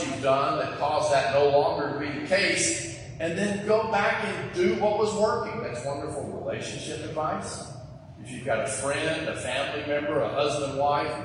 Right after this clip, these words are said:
boyfriend, girlfriend, and things aren't going well, the only way to get that back on track is to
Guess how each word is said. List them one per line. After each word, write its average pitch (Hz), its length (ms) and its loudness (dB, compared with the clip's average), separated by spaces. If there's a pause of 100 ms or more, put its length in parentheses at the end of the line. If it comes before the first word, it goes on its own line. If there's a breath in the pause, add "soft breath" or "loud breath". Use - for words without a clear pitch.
boyfriend, 139 500 -6
girlfriend, 143 920 -2
and 107 140 -8
things 147 260 0
aren't 160 240 4
going 143 380 4
well, 170 420 0
the 135 140 -2
only 180 380 4
way 135 200 2
to 135 60 0
get - 160 -2
that 139 180 2
back 135 260 0
on - 160 -2
track 143 520 0
is - 180 -6
to 143 320 -2